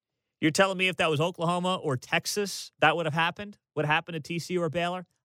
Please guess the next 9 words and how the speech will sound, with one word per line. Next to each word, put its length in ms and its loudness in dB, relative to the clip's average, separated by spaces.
I 80 2
don't 140 0
buy 220 2
it 80 -8
for 160 0
a 40 -2
second. 420 -8
I 100 4
don't. 400 -2